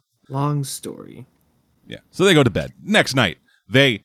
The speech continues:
Speaker 2: head on out, uh, and go talk to, uh, the families of the victims, uh, starting out with Simon's family. Um, again,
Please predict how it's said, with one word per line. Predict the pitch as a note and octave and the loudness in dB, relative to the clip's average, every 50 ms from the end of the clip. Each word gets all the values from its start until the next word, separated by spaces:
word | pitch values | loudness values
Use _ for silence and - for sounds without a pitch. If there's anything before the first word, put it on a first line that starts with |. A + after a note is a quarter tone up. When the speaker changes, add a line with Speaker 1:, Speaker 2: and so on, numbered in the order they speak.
| _ _ | _ _
Speaker 2:
head | - D3 D3 | 0 2 2
on | C3 B2 | 4 4
out, | B2 A#2+ A#2 - - | 2 2 2 0 -2
uh, | F#2+ G2 F#2+ F2 | -2 -2 -2 -2
and | G2 G2 | -2 -2
go | G#2 G#2+ F#2+ | -2 -2 0
talk | - A2 G2+ G2 - | 2 2 0 0 0
to, | - - F#2+ F#2 | -2 -4 -4 -2
uh, | D#2 F#2 G2 | -2 -2 -2
the | F#2 G#2 | -4 -6
families | - - - C3+ D3+ A2+ D#2+ B1 - - - - - _ - | -6 -2 0 0 0 0 -2 -6 -12 -14 -14 -14 -14 _ -10
of | - F#2 | -6 -6
the | F#2 | -4
victims, | F2+ - - - G#1+ G#1+ - - _ _ _ _ _ - | -4 -6 -8 -10 -18 -18 -18 -20 _ _ _ _ _ -8
uh, | - | -4
starting | - - D3+ D3+ D3+ | 0 2 2 2 2
out | - - | 2 0
with | C3+ - - - | 0 -2 -2 -8
Simon's | - - - D3+ F3 D#3 A2+ F#2 F2 - | -6 0 2 2 2 2 2 0 -2 -4
family. | - D#2 B1+ G1+ G1+ G1+ - _ _ _ _ _ _ _ _ _ _ _ _ _ _ _ _ _ _ _ - | -6 -8 -8 -10 -18 -20 -20 _ _ _ _ _ _ _ _ _ _ _ _ _ _ _ _ _ _ _ -8
Um, | - F#2 E2 D2+ C#2 B1+ - _ - | -4 -4 -4 -4 -4 -8 -10 _ -8
again, | A2+ A2+ E3 E3 D#3+ D#3 C3 | -4 0 0 0 0 -2 -6